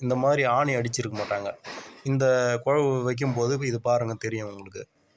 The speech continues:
இந்த இடத்துல சென்ட்ரல் ஃபேஸ்ல வந்து அந்த கைப்பிடி சுவர்ல ஆணி அடிச்சிருக்கும் பார்த்தீங்களா, இந்த மாதிரி அடிச்சிருக்க மாட்டாங்க. அடிக்காம அவங்க வந்து வெறும் கலவை வரையும் போட்டு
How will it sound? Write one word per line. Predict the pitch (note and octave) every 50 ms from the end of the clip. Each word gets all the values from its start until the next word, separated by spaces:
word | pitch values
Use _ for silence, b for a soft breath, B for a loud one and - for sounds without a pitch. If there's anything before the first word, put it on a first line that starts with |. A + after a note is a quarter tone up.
| _ _ _ _ _ _ _ _ _ -
இந்த | B2 B2 A#2+
இடத்துல | B2 A#2+ A#2 - C#3 C3
சென்ட்ரல் | - - C3 C3 D3 C#3 B2+
ஃபேஸ்ல | C3+ C3 A2+ - - A#2+ A2 G#2+
வந்து | G#2+ A#2 D3+ G3 B3+ B B B B B B B
அந்த | - A#2+
கைப்பிடி | A#2+ B2 C3+ D3 B2+ C3 B2
சுவர்ல | A2+ A#2 A#2 A2+ G#2+ A2+ A#2+ D3 E3
ஆணி | C3 B2 C3+ C3
அடிச்சிருக்கும் | B2 A#2 A#2+ - B2+ A2+ G#2+ G#2+ G#2
பார்த்தீங்களா, | G2+ - G#2 G2+ G#2 A#2+ C3+ C3 A2+ - B B B B B _ -
இந்த | C3+ C3+ C#3
மாதிரி | C3+ C3 C3+ D3 D3+ D3+
அடிச்சிருக்க | C3+ B2 C3+ C3 C#3+ D3 B2+ A#2 A#2
மாட்டாங்க. | G#2+ G#2 - G2+ G2+ F#2+ - - - _ -
அடிக்காம | - C3 D3 D#3 D#3 D#3+ D#3 D#3 D#3 E3+ F#3+ F3+ E3
அவங்க | C#3+ C#3 C3+ C3+ C3+
வந்து | C3 C3+ C#3+ D3+
வெறும் | C3 C3+ C#3 D#3 E3 D#3
கலவை | - C3 C3+ D3 D3+ D3+ C#3+
வரையும் | C#3 C3+ C3+ C#3 C#3+ C3+ B2
போட்டு | B2+ A#2+ A#2 A2+ - A2